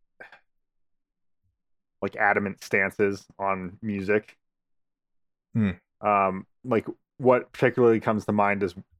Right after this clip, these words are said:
Speaker 1: I think it was during the Oscars, Tarantino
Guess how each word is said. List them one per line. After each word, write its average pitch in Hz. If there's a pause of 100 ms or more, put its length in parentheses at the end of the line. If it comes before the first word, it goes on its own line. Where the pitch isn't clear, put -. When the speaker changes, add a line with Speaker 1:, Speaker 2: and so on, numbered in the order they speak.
(400)
Speaker 1:
I 113
think -
it 151
was 120
during 110 (220)
the 104
Oscars, 139
Tarantino 110